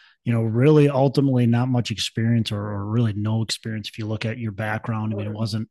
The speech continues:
it's not like you were in real estate, um, you're a financial analyst, so definitely had the financial background, but not necessarily the real estate or property management background. So take, take me through some of those big, big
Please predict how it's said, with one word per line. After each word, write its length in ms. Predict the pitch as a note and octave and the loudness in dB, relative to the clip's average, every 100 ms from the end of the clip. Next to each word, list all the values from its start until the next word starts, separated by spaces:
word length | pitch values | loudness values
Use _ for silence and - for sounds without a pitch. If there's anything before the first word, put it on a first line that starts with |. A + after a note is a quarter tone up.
| _ | _
it's 140 | G#2+ A#2+ | -8 -4
not 140 | A#2+ | -2
like 200 | A2+ G#2+ | -4 -2
you 80 | A2 | -2
were 220 | A2 G2+ - - - - - _ - | 0 -4 -8 -20 -20 -20 -20 _ 4
in 300 | F3 E3+ - | 6 6 4
real 360 | C#3 D3 D#3 | 4 6 6
estate, 580 | D3 - C3+ B2+ B2+ - - C#3 | 4 2 2 2 2 -2 -8 -2
um, 680 | B2 A#2+ A#2+ A#2 A2+ G2+ - _ _ - | 0 0 -2 -2 -2 -4 -8 _ _ -4
you're 160 | A#2 A2 | -2 -4
a 40 | |
financial 800 | - C#3 C3 B2+ C3 B2 A#2+ - - | -4 0 2 2 2 0 -2 -4 -4
analyst, 560 | B2+ B2 A2 G2+ - - | 0 0 0 -4 -6 -4
so 320 | A#2+ A2 G2+ - | -2 -2 -6 -2
definitely 300 | C3 C3+ C3+ | 0 4 4
had 140 | B2+ | 4
the 80 | G#2+ | 0
financial 540 | - A#2+ C3 D3 D3 B2 | -2 2 4 4 4 4
background, 540 | B2+ A#2+ B2+ A#2 A#2 | 4 2 0 0 0
but 160 | A2+ - - | -2 -6 -6
not 180 | C#3 | -2
necessarily 640 | C#3 A2+ C3 A#2 A#2 A2 - _ _ _ _ | 0 0 0 0 2 0 -2 _ _ _ _
the 260 | A#2 G#2+ G#2+ | -2 -2 0
real 220 | A#2+ B2 A#2 | 4 4 4
estate 240 | C3 A#2 | 4 2
or 40 | |
property 340 | G#2+ A#2 G#2+ G#2+ | 2 0 0 -4
management 480 | G#2 A2 G2 A2 - | -2 -4 -4 -6 -6
background. 480 | G#2+ - G#2+ G#2+ - - - - - | -8 -6 -4 -4 -6 -14 -18 -18 -6
So 120 | E3+ | 0
take, 240 | F3 A3+ E3 | 4 4 4
take 220 | G#3+ A#3 | 2 4
me 100 | G#3 | 2
through 280 | E3+ E3+ D#3+ | 6 6 6
some 240 | D#3+ D3 | 4 4
of 60 | C3+ | 6
those 420 | C3+ B2+ A2 - - | 4 4 0 -6 0
big, 340 | C#3 D#3 A2+ | 0 0 0
big 400 | C#3+ D3+ C#3 C3 | 4 6 4 0